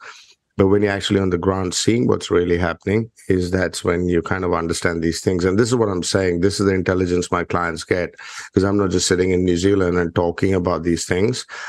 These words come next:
and following articles globally. I'm actually on the ground. But I'm enjoying it. I will be back home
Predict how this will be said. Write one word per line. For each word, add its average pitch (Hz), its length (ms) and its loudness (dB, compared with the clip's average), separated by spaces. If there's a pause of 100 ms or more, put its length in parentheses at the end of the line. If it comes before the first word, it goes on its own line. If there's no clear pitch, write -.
and 95 160 -2
following 98 340 2
articles 90 500 0
globally. 95 580 2
I'm 92 180 -2
actually 87 320 -2
on 85 80 0
the 85 80 0
ground. 87 340 -2
But 104 120 -2
I'm 120 120 2
enjoying 120 420 2
it. 123 100 0
I 117 120 -2
will 110 160 2
be 120 120 2
back 113 240 -2
home 101 300 -2